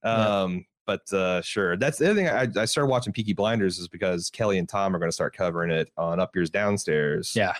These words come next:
Speaker 2: And, uh, I said, "If it's good, I wouldn't mind, like, sitting in once a season to do, like, you know, guest cast." I did the Lawrence of Arabia cast with them, and it was a lot of fun.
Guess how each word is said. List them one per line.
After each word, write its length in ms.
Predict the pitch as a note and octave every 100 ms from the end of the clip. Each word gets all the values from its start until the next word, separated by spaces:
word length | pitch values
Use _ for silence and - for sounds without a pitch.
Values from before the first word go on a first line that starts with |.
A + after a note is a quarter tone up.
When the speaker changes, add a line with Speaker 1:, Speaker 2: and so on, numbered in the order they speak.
| - _ _ -
Speaker 2:
And, 560 | F#2+ F#2+ F#2+ F#2 F#2 F#2
uh, 160 | F2+
I 120 | E2+ F#2+
said, 580 | - F#2+ F#2 F2+ F2+
"If 160 | E2 -
it's 120 | -
good, 360 | - G#3+ F#3+ D3
I 120 | B2
wouldn't 260 | C3+ G#2 F#2+
mind, 360 | F#2 F#2 F2+
like, 180 | E2+ E2+
sitting 260 | - F#2 F#2
in 220 | F2 F2+
once 200 | F2 -
a 40 |
season 440 | - F2 E2+ E2+ E2+
to 100 | E2+
do, 320 | F2 E2 E2
like, 200 | D#2+ E2
you 120 | D#2+ E2
know, 100 | E2+
guest 260 | F#2+ F#2
cast." 260 | - B1+ F#2
I 60 | F#2
did 160 | G2+
the 80 | F2+
Lawrence 260 | F#2 G2 F2
of 80 |
Arabia 300 | F2+ F#2+ E2+
cast 320 | - E2+ E2 E2+
with 100 | -
them, 140 | E2
and 80 | D#2
it 40 |
was 80 | E2+
a 60 | E2
lot 180 | D#2+
of 60 | C#2+
fun. 460 | - E2+ D#2 D#2